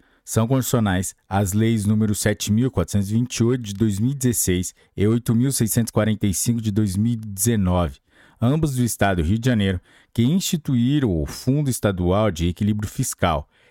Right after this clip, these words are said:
F E E F, e, posteriormente, o Fundo Orçamentário Temporário, fote, fundos atípicos cujas receitas não estão vinculadas a um programa governamental específico e detalhado.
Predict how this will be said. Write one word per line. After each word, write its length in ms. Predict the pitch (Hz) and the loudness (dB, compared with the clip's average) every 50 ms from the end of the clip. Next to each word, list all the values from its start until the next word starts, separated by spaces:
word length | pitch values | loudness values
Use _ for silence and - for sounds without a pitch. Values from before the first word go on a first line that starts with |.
| _ _ | _ _
F 540 | - 107 104 110 123 131 - - 165 151 - _ _ _ | -2 0 0 0 0 -2 -2 -4 -4 -4 -4 _ _ _
E 320 | - 120 117 123 151 170 - _ _ _ | 0 2 2 2 0 -2 -6 _ _ _
E 220 | 131 139 151 156 | 0 0 2 2
F, 400 | 127 90 82 71 - - - - _ _ _ _ _ _ - | 2 0 0 -2 -4 -10 -18 -20 _ _ _ _ _ _ 0
e, 240 | 120 120 131 135 - _ _ | 0 0 0 -2 -8 _ _
posteriormente, 800 | - 151 185 175 - 196 175 165 151 120 110 107 110 110 - - _ _ - - - _ | 0 0 0 0 0 0 0 0 2 2 2 2 0 -2 -4 -12 _ _ -20 -20 -20 _
o 60 | - | -20
Fundo 340 | - - - 135 151 156 139 | -18 -2 0 0 2 2 2
Orçamentário 680 | 123 104 - - 113 113 110 95 - - 110 117 117 110 | 0 0 0 0 0 2 0 0 0 0 0 0 0 0
Temporário, 640 | - 120 113 - - 120 101 95 90 85 80 78 - _ _ | 0 -2 0 0 0 0 2 2 2 0 0 -2 -6 _ _
fote, 600 | - - - - 104 107 101 92 - - - - _ _ _ _ _ _ _ _ _ - | -18 -8 -2 0 2 2 0 -2 -4 -10 -14 -14 _ _ _ _ _ _ _ _ _ -20
fundos 480 | - - 123 131 151 165 143 123 104 | -4 -2 0 0 2 0 0 0 0
atípicos 760 | 104 101 92 - - - - - 185 185 - _ - 139 - | 0 0 -2 -4 -6 -6 -2 -2 -2 -2 -2 _ -4 -4 -4
cujas 460 | - - - 208 233 233 202 190 160 156 | -6 -2 -2 0 0 2 0 0 0 0
receitas 600 | 147 - - - 151 156 156 - 160 139 117 107 | -2 0 0 0 0 0 0 -2 -2 -2 -2 -2
não 320 | 110 117 131 151 180 196 | -2 0 0 2 2 0
estão 300 | 180 139 - - 127 120 | -2 -2 -2 -2 -2 0
vinculadas 800 | 110 117 117 104 - 98 90 87 90 92 101 104 95 80 80 73 | 0 0 -2 0 0 0 0 2 2 2 2 0 0 -2 -2 -2
a 60 | 90 95 | 0 -2
um 100 | 104 113 | -2 -2
programa 420 | - - 143 131 143 151 151 151 | 0 -2 -2 0 0 0 0 0
governamental 720 | 151 160 156 147 156 156 156 156 156 156 147 - 156 156 | 0 0 0 0 0 0 0 0 0 -2 0 0 0 0
específico 680 | 156 156 - - - 139 120 - - 202 180 - - 170 | 0 -2 -2 -2 -2 -2 -2 -2 -2 -4 -4 -2 -4 -4
e 20 | |
detalhado. 720 | 147 147 151 - - 135 101 87 85 85 82 78 73 - | -2 -2 -4 -2 -2 -2 0 0 0 0 -2 -2 -4 -8